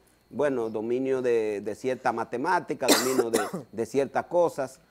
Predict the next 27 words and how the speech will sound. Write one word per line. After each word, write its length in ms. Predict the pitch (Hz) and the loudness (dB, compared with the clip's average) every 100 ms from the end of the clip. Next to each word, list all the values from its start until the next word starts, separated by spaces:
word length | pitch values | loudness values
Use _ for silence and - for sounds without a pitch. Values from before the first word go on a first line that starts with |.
| _ _ | _ _
siempre 600 | - 151 170 - 160 147 | -4 -2 -2 2 4 4
los 160 | 135 127 | 2 0
presidentes 600 | 143 135 135 143 - 127 | 0 0 0 0 -2 -4
me 80 | 120 | -4
han 100 | 131 | -4
considerado. 600 | 127 113 107 87 80 - _ _ _ - | -6 -6 -6 -8 -10 -14 _ _ _ -8
Llega 300 | 110 160 165 | -2 2 2
cenen 460 | 156 147 165 185 180 - _ _ _ _ - | 2 2 4 2 0 -10 _ _ _ _ -2
al 180 | 117 120 | -2 0
Colegio 380 | 120 127 139 107 | -2 -2 -2 -4
Médico, 380 | 95 90 92 | -4 -6 -8
que 80 | 131 | -8
es 60 | 123 | 0
parte 300 | 156 160 185 | 2 2 -2
inclusive 400 | 165 143 147 165 | -4 -4 -2 0
de 120 | 131 | 0
nuestro 300 | 120 98 95 | -4 -6 -6
propio 320 | 120 117 127 | -6 -6 -6
partido, 520 | 117 90 - 85 76 78 | -8 -10 -10 -10 -12 -12
pero 200 | 95 78 | -12 -10
que 80 | 101 | -8
nuestro 240 | 107 117 | -8 -6
partido 300 | 110 101 139 | -4 -2 -2
no 60 | 135 | -2
incide 320 | 127 135 113 | -4 -6 -6
en 120 | 90 | -6
él. 120 | 62 | -10